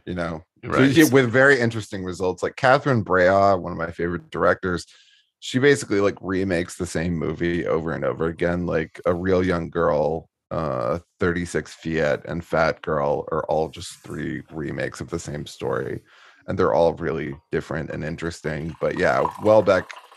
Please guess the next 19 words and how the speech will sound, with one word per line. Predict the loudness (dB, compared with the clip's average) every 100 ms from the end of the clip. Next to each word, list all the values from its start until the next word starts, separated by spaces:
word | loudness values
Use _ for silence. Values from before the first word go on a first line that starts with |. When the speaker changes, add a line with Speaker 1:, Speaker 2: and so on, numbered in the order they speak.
| -20 -20 -12
Speaker 1:
keeps | -4 -4 -4
the | -8
same | -4 -2 0 -2 -4 -6 -12 -8
ingredients | -4 -2 -2 -2 -2 -2 -4 -6 -6
and | -4
the |
same | -4 -4 -4 -8
tone | -6 -4 -4 -4 -6 -8 -12 _ _ _ -10
and | -6
the | -4
same | -2 -2 -2 -4
kind | -4 -4 -2
of, | -4 -6 -2
uh, | 2 2 0 -4 -10 _ _ _ _
speculative | -14 -4 -2 0 0 0 0 -2 -2 -8 -14 -20 _ _ -16
science | -12 -12 -4 0 0 0 -6
fiction, | -6 -6 -6 -6 -6 -8 -10
futuristic | -8 -6 -4 -2 -4 -4 -8 -8
flavor | -6 -4 -2 -2 0 0 -4